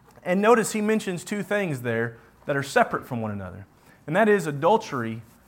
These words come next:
is not the same thing as fornication. They are different. Maybe your translation has sexual immorality.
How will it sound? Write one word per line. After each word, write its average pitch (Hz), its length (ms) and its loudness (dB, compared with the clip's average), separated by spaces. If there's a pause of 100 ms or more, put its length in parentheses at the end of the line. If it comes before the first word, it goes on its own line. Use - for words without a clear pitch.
(220)
is 127 140 -8
not 202 220 2
the 170 60 -6
same 151 220 -2
thing 131 200 -2
as 113 80 -4
fornication. 107 640 -8 (960)
They 160 160 2
are 202 140 4
different. 147 400 -8 (240)
Maybe 277 240 8
your 262 160 6
translation 214 560 2
has 190 200 0
sexual 240 540 0
immorality. 220 760 2